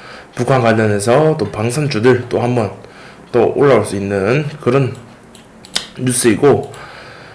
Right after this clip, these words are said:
또 지금 계속 테마를 좀 이루고 있는 로봇하고 메타버스죠. 다나를 이제 덱스터와 메타버스 만든다. 그래서 이제 아이피 기반 엔에프티 제작, 유통 계획을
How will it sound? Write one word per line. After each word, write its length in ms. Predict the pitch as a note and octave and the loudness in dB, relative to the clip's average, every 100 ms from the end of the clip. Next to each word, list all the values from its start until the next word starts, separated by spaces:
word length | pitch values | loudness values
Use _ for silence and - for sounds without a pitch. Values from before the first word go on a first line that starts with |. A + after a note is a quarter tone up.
| - | -4
또 340 | - D3+ D3 B2 | 4 8 8 6
지금 240 | B2+ D3+ | 4 4
계속 580 | C#3 E3 F#3 E3+ C#3 - | 6 8 10 8 6 0
테마를 420 | - A#3 A#3 F#3 - | 2 6 8 8 6
좀 120 | B2+ | 6
이루고 280 | C3 E3 D3+ | 8 10 10
있는 320 | E3+ C#3 A#2+ | 10 10 10
로봇하고 380 | A#2+ D#3 F#3 D#3+ | 8 8 8 8
메타버스죠. 840 | A2+ D#3 D3 E3+ E3 C3 D3 - - - - - - | 8 6 4 4 6 6 4 0 -12 -14 -14 -14 -2
다나를 500 | - C3 D3 D3 F#3 | 4 8 8 10 8
이제 160 | C#3+ A2 | 8 6
덱스터와 680 | A#2 C#3 - G#2+ G#2 C3 D3 | 4 2 2 4 8 8 6
메타버스 540 | A2+ A#2 A#2 C3+ C#3+ | 4 2 0 0 4
만든다. 640 | F3+ B2+ G2 G2+ A2 A#2 - - - - - - - | 4 4 2 0 2 2 -2 -12 -14 -12 -10 -8 -2
그래서 360 | A2 B2+ D3 | 2 4 6
이제 160 | C3+ G#2 | 4 4
아이피 360 | - A2+ A#2+ | 4 4 4
기반 480 | C#3+ C#3+ B2+ G#2+ A#2+ - | 2 4 6 6 2 0
엔에프티 440 | C3 C#3 B2+ B2+ | 0 0 0 0
제작, 460 | A2+ G#2+ C#3 D#3+ D3 | 0 4 6 6 2
유통 260 | A2+ C3+ | -2 0
계획을 540 | A#2+ A2 B2+ A#2+ B2 | 2 6 6 8 6